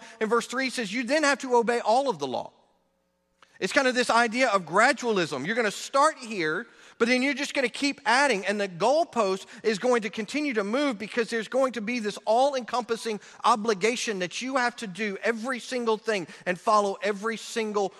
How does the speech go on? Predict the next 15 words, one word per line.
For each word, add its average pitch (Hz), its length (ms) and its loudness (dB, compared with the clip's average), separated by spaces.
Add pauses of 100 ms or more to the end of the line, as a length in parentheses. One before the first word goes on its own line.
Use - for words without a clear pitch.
(140)
rule 220 340 4
and 180 160 -4
regulation 175 600 -2
that's 151 120 -10
been 147 180 -6
laid 147 200 0
out 135 240 0 (240)
before 127 320 -8
you. 85 160 -16 (1600)
But 202 140 4
then 208 160 2
further 262 460 2
in 175 100 -2
verse 165 240 -2
four, 202 540 -2